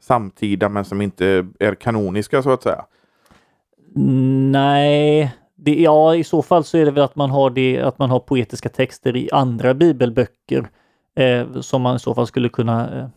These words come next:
Speaker 2: argumentera och dri-, liksom, l-, försöka leda i bevis för att det är såna texter. Men vi har ing-, det finns ingen, det finns ingen, eh, så att säga, samtida utombiblisk, eh,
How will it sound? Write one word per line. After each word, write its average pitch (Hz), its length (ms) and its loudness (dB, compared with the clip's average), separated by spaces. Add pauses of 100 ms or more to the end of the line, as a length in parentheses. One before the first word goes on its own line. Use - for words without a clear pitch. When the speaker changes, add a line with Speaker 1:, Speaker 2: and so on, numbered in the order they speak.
(1400)
Speaker 2:
argumentera 123 600 0
och 120 80 0
dri-, 127 520 -4
liksom, 120 300 -6 (1200)
l-, 123 120 -2
försöka 127 320 0
leda 131 220 4
i 123 60 2
bevis 123 280 -2
för - 100 -2
att 120 120 -2
det 127 200 0
är 127 80 -4
såna 123 280 -2
texter. 135 300 -4
Men 127 120 -2
vi 131 60 0
har 131 140 4
ing-, 135 180 -4 (240)
det 139 100 0
finns 139 160 2
ingen, 139 280 2 (260)
det 143 100 0
finns 135 120 0
ingen, 131 320 0
eh, 113 160 -6 (200)
så - 120 -2
att 123 80 -2
säga, 123 240 -2
samtida 127 960 0 (120)
utombiblisk, 120 1800 -2 (440)
eh, 120 280 0